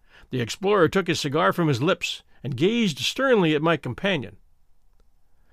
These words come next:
"I am at a loss to know, sir," he said, "what you can have to speak about which affects me personally in a very intimate fashion, as you say." "The killing of Mortimer Tregennis,"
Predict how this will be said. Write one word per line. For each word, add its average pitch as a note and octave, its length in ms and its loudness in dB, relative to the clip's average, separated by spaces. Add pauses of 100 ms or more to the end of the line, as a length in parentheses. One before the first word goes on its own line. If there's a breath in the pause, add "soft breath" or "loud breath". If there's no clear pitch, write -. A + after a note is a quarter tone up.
(560)
"I - 120 0
am E3 100 2
at C#4 120 6
a F#3 60 8
loss A3 340 6
to E3+ 120 2
know, G#3+ 260 4
sir," C#3 500 0 (300)
he B2 140 -10
said, G2 380 -8 (500)
"what C#3+ 260 -2
you C#4+ 140 4
can G#3 140 2
have F3+ 240 2
to C#3+ 80 -2
speak - 320 -4
about C3+ 260 2
which D#3 160 -4
affects D#3 340 -2
me F3 120 2
personally D3+ 680 -2
in D#3 60 0
a C#3+ 60 -2
very D3+ 380 2
intimate F#3+ 560 0
fashion, G#3 480 -2 (440)
as A#2 200 -6
you A#2 100 -4
say." G2+ 440 -8 (1080)
"The A#2 100 -6
killing G3 500 2
of C3+ 200 -4
Mortimer G3+ 460 0
Tregennis," D#3+ 720 -4